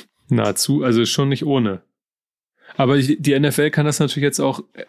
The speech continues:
erstmal richtig beobachten und dann auch melken. Also wenn man überlegt, dass wirklich, äh, fünfhundertfünfzig, sechshundert, weiß ich, vielleicht sogar von den siebenhundertfünfzigtausend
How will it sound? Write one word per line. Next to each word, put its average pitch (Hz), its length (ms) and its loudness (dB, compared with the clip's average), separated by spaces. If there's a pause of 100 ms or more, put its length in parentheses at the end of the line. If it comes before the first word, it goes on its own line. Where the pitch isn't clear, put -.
(100)
erstmal 131 300 2
richtig 131 260 0
beobachten 131 480 0
und 120 140 -2
dann 120 180 0
auch 117 160 -4
melken. 123 380 0
Also 104 160 -6
wenn 110 80 0
man 113 160 0
überlegt, 113 420 0
dass 123 200 -2
wirklich, 120 420 0 (1400)
äh, 117 120 2
fünfhundertfünfzig, 123 1400 0
sechshundert, 120 680 -2
weiß 107 120 -2
ich, 107 180 0
vielleicht 113 260 -2
sogar 117 180 2
von 113 240 -2
den 113 220 2
siebenhundertfünfzigtausend 123 1400 0